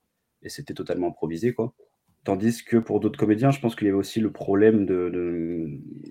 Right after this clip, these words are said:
notamment les, les comédiens japonais qui parlaient, qui avaient des répliques en anglais. Je pense qu'il y avait beaucoup d'apprentissage par cœur, mais sans vraiment compréhension du, du sens.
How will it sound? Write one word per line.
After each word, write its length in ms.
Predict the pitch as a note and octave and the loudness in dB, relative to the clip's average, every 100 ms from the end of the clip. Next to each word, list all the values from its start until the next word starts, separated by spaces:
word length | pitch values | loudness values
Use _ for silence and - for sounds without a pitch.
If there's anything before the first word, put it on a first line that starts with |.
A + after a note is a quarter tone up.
| - - - | -18 -14 -10
notamment 360 | - G#2 A2+ A2 | -6 0 4 6
les, 140 | G#2+ | 6
les 120 | G2+ G2+ | 4 4
comédiens 320 | A2+ G#2+ A2+ | 4 6 6
japonais 400 | A2+ A#2 A#2 B2 | 4 4 4 2
qui 160 | - - | -4 -2
parlaient, 320 | G2+ G2+ G#2 | 2 2 2
qui 100 | G#2+ | 2
avaient 120 | G2+ | 2
des 80 | G#2 | 2
répliques 320 | G2+ G2 A#2 | 0 -2 -4
en 120 | G2 | -2
anglais. 360 | G2 G2 A#2+ C#3 | 0 2 2 0
Je 80 | C#3 | 0
pense 200 | A2 A2+ | -4 0
qu'il 100 | G#2 | 0
y 40 | |
avait 100 | F#2+ | 0
beaucoup 260 | F#2 G#2 A2+ | -4 -2 0
d'apprentissage 580 | - - G#2 - G2+ - | 0 0 -4 -4 -6 -6
par 160 | - | -6
cœur, 240 | - C3 A2 | 0 2 2
mais 140 | G2 | 0
sans 200 | - G#2+ | 0 -2
vraiment 300 | G2 G2+ A2+ | 2 4 2
compréhension 560 | A2+ - G2 G2 - G#2+ | 0 -4 -4 -4 -2 -2
du, 320 | G2 F2+ E2 | -2 -4 -6
du 60 | G2 | -6
sens. 480 | - A#2+ C3 - | 0 2 0 -10